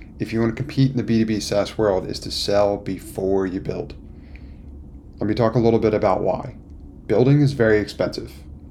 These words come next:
both capital-wise, as in how much money it's going to take and how much budget you'll need to invest, and time-wise, how long it's gonna take for you to ultimately build whatever the first version of your product is. More importantly, if you build in the wrong direction,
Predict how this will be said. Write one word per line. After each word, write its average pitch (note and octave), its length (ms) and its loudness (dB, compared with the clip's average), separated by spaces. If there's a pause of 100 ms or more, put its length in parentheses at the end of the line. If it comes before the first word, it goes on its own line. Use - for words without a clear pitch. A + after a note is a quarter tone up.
(240)
both G2+ 340 6 (560)
capital-wise, C#3 840 2 (100)
as F#2 160 -4
in F2+ 60 -4
how F#2+ 80 -4
much - 180 -8
money A2 300 2
it's C3 100 -2
going C3 220 0
to B2+ 80 0
take B2 240 -2
and A2+ 80 -4
how F#2+ 60 -4
much F2 260 -8
budget G#2 320 0
you'll A#2 120 -2
need A#2 200 0
to B2+ 100 -2
invest, A2+ 460 -2 (420)
and G2 240 0
time-wise, G2 680 -2 (340)
how F#2+ 80 -4
long A2+ 320 4
it's A2 100 -4
gonna G#2+ 160 -4
take G2 260 -4
for - 120 -6
you G2+ 100 -2
to G2+ 100 -2
ultimately F2+ 460 -2
build F2+ 400 -4 (160)
whatever F#2 260 -2
the G2+ 80 -2
first F2+ 280 -4
version F2 320 -8
of - 80 -10
your - 100 -8
product A2+ 400 0
is. - 300 -10 (1040)
More G2 140 -2
importantly, A2 580 0 (380)
if C3 240 2
you C#3 120 6
build A#2 280 4
in A2+ 100 2
the A2 60 2
wrong G#2 260 2
direction, F#2+ 720 0